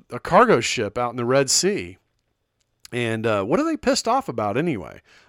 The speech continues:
Oh, oh, they're pissed off about Palestine. Oh, okay. Well, maybe we should stop doing that. Maybe we should stop funding Israel's,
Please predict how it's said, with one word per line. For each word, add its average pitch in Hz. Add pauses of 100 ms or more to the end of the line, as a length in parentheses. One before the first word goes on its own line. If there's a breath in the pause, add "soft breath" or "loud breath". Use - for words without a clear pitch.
Oh, 285
oh, 95
they're 139
pissed 175
off 180
about 175
Palestine. 180
Oh, 165
okay. 151 (300 soft breath)
Well, 151
maybe 339
we 359
should -
stop 202
doing 175
that. 76
Maybe 156
we 185
should 143
stop 151
funding 139
Israel's, 107